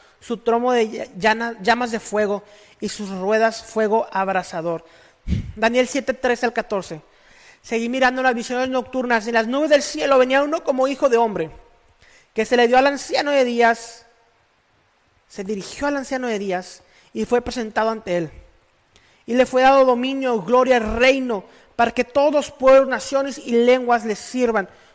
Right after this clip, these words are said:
Su dominio es un dominio eterno que nunca pasará, y su reino uno que nunca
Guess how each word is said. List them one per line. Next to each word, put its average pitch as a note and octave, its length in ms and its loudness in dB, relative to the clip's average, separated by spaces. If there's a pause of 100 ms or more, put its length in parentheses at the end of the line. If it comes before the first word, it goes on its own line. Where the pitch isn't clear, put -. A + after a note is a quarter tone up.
Su B3 140 -6
dominio B3 320 2
es C#4 100 -6
un C4+ 80 -6
dominio C4 300 -2
eterno A3+ 500 2 (400)
que A3 140 0
nunca G#3+ 420 -2 (220)
pasará, F3 540 -6 (560)
y G#3+ 80 -10
su A#3 140 -6
reino A3 360 0 (240)
uno A3+ 300 -6
que G#3+ 100 -4
nunca A3+ 440 -2